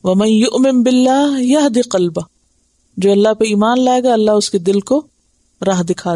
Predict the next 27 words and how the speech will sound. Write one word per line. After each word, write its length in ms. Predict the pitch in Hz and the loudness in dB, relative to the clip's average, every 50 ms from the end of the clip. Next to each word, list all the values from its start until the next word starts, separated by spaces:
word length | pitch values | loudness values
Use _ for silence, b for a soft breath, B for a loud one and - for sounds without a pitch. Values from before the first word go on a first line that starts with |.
| 160 | -6
دے 60 | 180 | -8
گا۔ 160 | 175 - - 202 _ _ _ _ _ _ _ _ _ _ _ _ _ _ _ - | -12 -14 -16 -20 _ _ _ _ _ _ _ _ _ _ _ _ _ _ _ -6
"ویہدی 560 | - 185 185 196 220 214 226 190 208 208 190 196 | -2 0 2 2 2 0 -2 -2 -4 -4 -2 -2
الیہ 440 | 202 214 220 247 262 240 285 320 339 _ _ _ _ _ _ _ _ _ - | 0 0 0 0 0 0 0 -2 -2 _ _ _ _ _ _ _ _ _ -4
مَن 200 | 196 190 196 196 190 185 - _ _ _ _ _ - | -2 0 0 0 0 -2 -6 _ _ _ _ _ -12
اناب"، 640 | - 175 165 160 165 165 165 165 165 170 170 165 151 147 - _ _ _ _ _ _ _ _ _ _ _ _ _ _ - | -8 -4 -4 -2 -2 -2 -2 -2 -2 -2 -2 -4 -6 -10 -20 _ _ _ _ _ _ _ _ _ _ _ _ _ _ -8
وہ 180 | 185 180 180 | -4 -4 -2
راہ 180 | 185 196 185 185 | 0 0 -2 -2
دکھاتا 580 | 175 175 170 - 180 180 175 175 - 196 180 | -4 -6 -6 -4 -4 -4 -4 -2 -4 -4 -4
ہے 100 | 180 190 | -2 -4
اس 240 | 185 185 180 - - | -2 -2 -2 -4 -6
کو 300 | - - 220 247 262 269 - _ _ _ _ _ _ _ _ _ - | -4 -2 -2 0 -2 -2 -6 _ _ _ _ _ _ _ _ _ -10
جو 160 | 196 190 190 180 | -2 0 0 2
رجوع 300 | 180 180 165 185 185 175 | 2 0 0 0 0 0
کرتا 400 | - - 170 170 - - 165 165 | 0 -2 -4 -4 -6 -10 -10 -10
ہے، 220 | 165 - _ _ - | -12 -16 _ _ -12
جو 220 | - 175 180 180 | -4 0 0 0
راہ 260 | 170 180 196 196 190 196 196 | 2 2 0 0 -2 -4 -2
پہ 100 | - 202 | -4 -4
چلنا 420 | 196 - - 190 180 180 180 180 | -4 -2 -2 -2 0 0 0 0
چاہتا 320 | 180 - 175 175 - - - | -2 -4 -8 -10 -12 -14 -16
ہے۔ 140 | - - 208 _ _ _ _ _ _ _ _ _ _ _ _ _ _ _ _ _ - | -18 -18 -20 _ _ _ _ _ _ _ _ _ _ _ _ _ _ _ _ _ -6
"والذین 540 | - 185 185 185 185 185 175 175 190 190 180 180 170 | -4 -2 0 0 0 0 0 0 -2 0 -2 -2 0
جاہدوا 520 | 180 190 196 196 190 196 190 185 196 190 | 0 0 0 0 0 -2 0 0 0 0
فینا 480 | 190 - 220 220 226 220 240 247 240 254 254 - _ _ _ _ _ _ _ _ _ | 0 -2 -2 0 0 2 2 2 0 -2 -4 -8 _ _ _ _ _ _ _ _ _
لنہدینہم 1120 | - 185 185 185 190 208 226 208 214 185 170 185 185 180 175 170 170 170 190 196 202 208 196 | -4 -2 0 0 0 0 0 -2 -4 -4 -2 -2 0 0 0 -2 -2 -2 -2 0 0 0 0
سُبُلَنَا"، 560 | 196 - 202 175 180 175 175 170 165 165 175 | 0 -2 -4 -4 -4 -4 -6 -6 -8 -8 -12